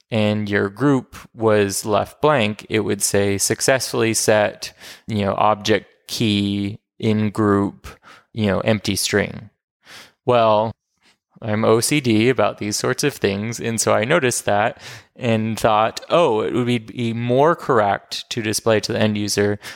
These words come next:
that the empty group that they've provided is actually the default group." Because when they go looking for where the data is, you know, WordPress kind of equates those,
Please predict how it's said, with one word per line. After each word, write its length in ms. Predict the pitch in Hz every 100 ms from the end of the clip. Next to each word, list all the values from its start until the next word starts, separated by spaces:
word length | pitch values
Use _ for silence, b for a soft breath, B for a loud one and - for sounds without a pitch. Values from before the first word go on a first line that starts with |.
| B
that 140 | 113 -
the 140 | 107
empty 360 | 127 139 135 113
group 300 | 110 120 -
that 160 | 110
they've 200 | 107 104
provided 640 | - 101 104 101 101 101 -
is 160 | 113 104
actually 600 | 104 101 - - 98 98
the 120 | 95
default 420 | 104 - 139 -
group." 380 | - 92 - - B B B
Because 300 | 110 117 110
when 120 | 110
they 120 | 110
go 300 | 107 120 117
looking 340 | 117 113 110 104
for 180 | 107
where 280 | 104 104 107
the 100 | 104
data 320 | 127 139 107
is, 420 | 101 101 101 104 - B B
you 220 | B 107 107
know, 120 | 101
WordPress 560 | 104 98 110 98 -
kind 180 | - 101
of 320 | 98 - - -
equates 480 | 104 - 104 - -
those, 480 | 104 98 95 -